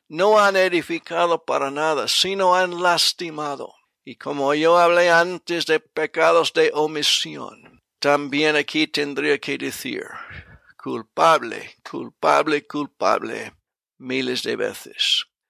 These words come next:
Si empezamos a examinarnos según estos criterios que acabo de mencionar, creo que vamos a decir que no nos irá nada bien en el día de juicio, que nuestro juicio resultará en una condenación rotunda,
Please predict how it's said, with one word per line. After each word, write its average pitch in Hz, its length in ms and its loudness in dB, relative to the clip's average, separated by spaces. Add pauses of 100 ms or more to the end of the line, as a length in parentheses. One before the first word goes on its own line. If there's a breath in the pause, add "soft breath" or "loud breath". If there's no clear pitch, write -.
(100)
Si 160 240 0
empezamos 175 960 2
a 180 160 6
examinarnos 175 960 2
según 175 360 -2
estos 165 400 0
criterios 165 800 -2
que 151 200 -8 (140)
acabo 196 540 0
de 196 120 -2
mencionar, 170 800 -12 (480)
creo 156 260 2
que 175 180 0
vamos 175 460 4
a 175 100 2
decir 175 520 -2
que 160 200 -6
no 170 380 2
nos 208 340 2
irá 202 280 4
nada 196 340 2
bien 190 360 -4
en 196 120 -2
el 180 160 0
día 185 180 -2
de 175 120 -4
juicio, - 580 -16 (640)
que 160 200 2
nuestro 196 800 2
juicio 202 800 0
resultará 175 1300 2
en 151 160 -6
una 165 180 -2
condenación 156 1000 -2
rotunda, 147 1000 -4